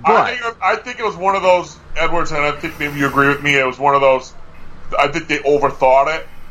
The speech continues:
Speaker 2: Yes,
Speaker 1: Again,
Speaker 2: yes,
Speaker 1: it goes
Speaker 2: exactly.
Speaker 1: back to they go, they were talking, they were talking it through. It sounded good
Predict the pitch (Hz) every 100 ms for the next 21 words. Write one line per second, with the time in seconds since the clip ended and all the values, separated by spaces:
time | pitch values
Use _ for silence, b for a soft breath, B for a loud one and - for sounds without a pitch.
0 | - 180 175 - 135 139 180 139 139 156
1 | 147 131 151 147 - 151 139 - - -
2 | 151 143 151 139 151 123 - 160 170 180
3 | 175 175 - 127 131 156 156 160 160 147
4 | - 139 160 180 190 - - - - 135
5 | - 185 165 175 156 - 156 170 196